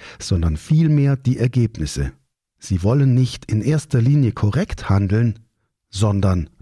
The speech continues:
das Richtige tun. Es klingt vielleicht erst einmal merkwürdig, aber das ist ein Unterschied. Als Helmut Schmidt im Jahr neunzehnhundertzweiundsechzig als Hamburger Innensenator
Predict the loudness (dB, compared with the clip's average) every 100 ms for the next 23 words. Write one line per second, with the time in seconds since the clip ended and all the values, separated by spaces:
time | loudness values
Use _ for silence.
0 | -6 -6 -2 -4 -2 -8 -8 -8 -8 -10
1 | -12 _ _ _ _ _ _ -4 -2 0
2 | 2 0 0 2 0 -2 -2 -2 0 0
3 | 2 2 2 2 0 0 2 2 -2 -4
4 | _ _ _ -4 -2 0 0 -2 -4 -14
5 | _ _ -8 -8 -8 -4 -2 -4 -6 -4
6 | -2 0 -2 -4 -10 -12 -20 _ _ _
7 | _ _ _ _ _ _ _ _ _ -2
8 | -2 0 0 2 2 0 0 0 0 -4
9 | -12 -2 0 2 2 2 2 0 0 2
10 | 2 0 -2 -2 0 2 2 0 -4 -4
11 | -2 -2 -2 -2 -2 0 2 2 2 0
12 | 0 2 2 2 0 0 0 0 0 2
13 | 0